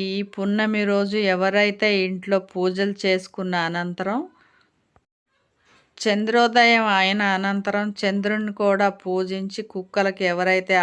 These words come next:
ఆహారంగా వేస్తారో వారు అనేక రకాలైన రోగాల నుంచి తప్పించుకోవడమే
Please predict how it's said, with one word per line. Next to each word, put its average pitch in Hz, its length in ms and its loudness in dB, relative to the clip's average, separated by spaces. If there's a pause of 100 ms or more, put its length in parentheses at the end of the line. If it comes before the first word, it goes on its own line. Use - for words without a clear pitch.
ఆహారంగా 175 680 -2
వేస్తారో 170 600 -4 (140)
వారు 185 320 0 (640)
అనేక 202 420 -2 (120)
రకాలైన 202 560 2 (160)
రోగాల 185 420 -2 (120)
నుంచి 196 280 -12
తప్పించుకోవడమే 180 840 -6